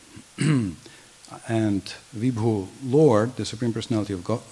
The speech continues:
uh, Godhead, does not force anybody to act either piously or impiously. So there are three <clears throat> causes of every action.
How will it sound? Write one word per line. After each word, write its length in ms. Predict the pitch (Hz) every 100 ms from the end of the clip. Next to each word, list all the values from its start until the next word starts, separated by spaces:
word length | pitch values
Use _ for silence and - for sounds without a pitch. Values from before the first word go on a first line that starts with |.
| 120
uh, 120 | 110
Godhead, 440 | 101 131 131 120 - - -
does 160 | 131 185
not 120 | 202
force 680 | - 196 156 104 - - -
anybody 480 | 131 123 110 101 92 - - - -
to 140 | 127 -
act 280 | 123 123 -
either 220 | 117 104
piously 480 | - 143 156 139 139
or 160 | 110
impiously. 560 | 104 98 85 71 - - - - - - - - - - - - - - - 113
So 160 | 107 - -
there 140 | 131
are 60 | 120
three 480 | - 165 220 127 - - - -
<clears throat> 360 | 160 160 117 92 - - - - - - - - -
causes 600 | 156 143 120 127 - -
of 320 | 113 110 - - - - - - - - - - - - - - -
every 260 | 120 113 117
action. 340 | 113 - 95